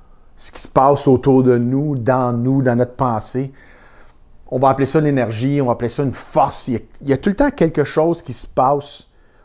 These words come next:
pour ou contre nous. Quand on prend le temps de ramener notre attention à là, en ce moment, c'est quand qu'on, on commence à, à, à sentir cette fameuse énergie.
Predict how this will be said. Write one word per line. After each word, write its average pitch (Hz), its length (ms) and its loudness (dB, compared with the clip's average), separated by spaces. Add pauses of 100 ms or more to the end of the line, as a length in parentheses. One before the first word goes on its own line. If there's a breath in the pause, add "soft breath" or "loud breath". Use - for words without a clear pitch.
(160)
pour 107 480 2 (120)
ou 123 120 -8
contre 127 600 -10
nous. 80 240 -14 (800 soft breath)
Quand 180 180 -4
on 208 100 2
prend 196 160 -2
le 190 60 -2
temps 233 180 -4
de 196 80 -2
ramener 147 220 -2
notre 139 200 -2
attention 123 560 -4
à 110 140 0 (180)
là, 104 300 4 (400)
en 156 120 -4
ce - 200 -4
moment, 120 380 -2 (1120 soft breath)
c'est - 300 -2
quand 233 320 2
qu'on, 170 500 2 (160)
on 113 80 -6
commence 156 440 0
à, 131 100 2
à, - 380 -6
à 123 40 -8
sentir 160 640 0
cette - 420 -4
fameuse 131 920 -2
énergie. 104 720 -4